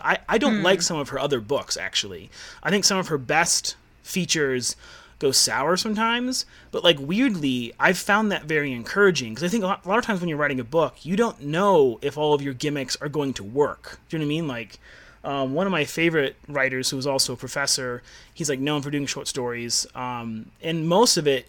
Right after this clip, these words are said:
Speaker 1: is, it's all good, but, like, h-, when his gimmick goes sour,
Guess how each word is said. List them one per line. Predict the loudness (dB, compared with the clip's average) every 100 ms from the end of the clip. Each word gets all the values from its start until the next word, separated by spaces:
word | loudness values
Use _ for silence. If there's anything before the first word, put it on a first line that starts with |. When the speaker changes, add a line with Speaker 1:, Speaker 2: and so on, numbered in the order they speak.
| -10
Speaker 1:
is, | -6 -6
it's | -6 -4
all | 4 4 4
good, | 6 6 6 2
but, | -6 0
like, | -2 -2 -14 -18
h-, | -16 -8
when | -6 -4
his | -6
gimmick | -2 0 0 0
goes | -2 4
sour, | 4 6 4 2 -2 -10